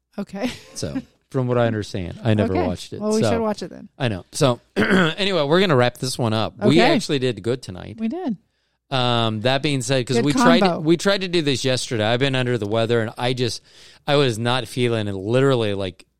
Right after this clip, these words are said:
Speaker 2: fifteen or twenty minutes into the, um,
Speaker 1: He just wanted to have sex, so we did.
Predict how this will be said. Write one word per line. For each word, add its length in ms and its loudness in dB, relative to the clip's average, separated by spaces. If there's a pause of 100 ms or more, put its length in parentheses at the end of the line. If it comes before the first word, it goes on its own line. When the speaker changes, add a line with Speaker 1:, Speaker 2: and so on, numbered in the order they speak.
(240)
Speaker 2:
fifteen 360 -6
or 80 -4
twenty 320 -6
minutes 380 -6 (100)
into 680 -4
the, 640 -6 (640)
um, 380 -6
Speaker 1:
He 80 -4
just 180 -4
wanted 180 -8
to 40 -12
have 120 -12
sex, 360 -12
so 120 -14
we 100 -14
did. 260 -16